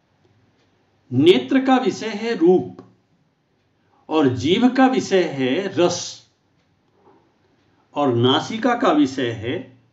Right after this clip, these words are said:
गंध। संसार में इतना ही तो सुख है।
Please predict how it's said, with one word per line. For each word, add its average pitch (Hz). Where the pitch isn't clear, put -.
गंध। 113
संसार 123
में 185
इतना 139
ही 180
तो 196
सुख 190
है। 262